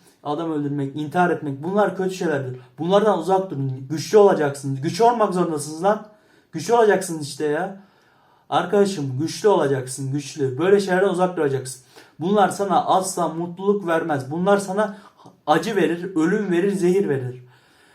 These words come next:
Sen eğer mutlu olmak istiyorsan şerefinle çalışacaksın, başarılı olacaksın, bir şeylere atılacaksın, boş boş tembellik yapmayacaksın, çalışkan olacaksın,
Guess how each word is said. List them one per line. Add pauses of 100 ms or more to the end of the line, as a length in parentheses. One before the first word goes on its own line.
(220)
Sen
eğer
mutlu
olmak
istiyorsan
şerefinle
çalışacaksın,
başarılı
olacaksın, (280)
bir
şeylere
atılacaksın,
boş
boş (260)
tembellik
yapmayacaksın,
çalışkan
olacaksın,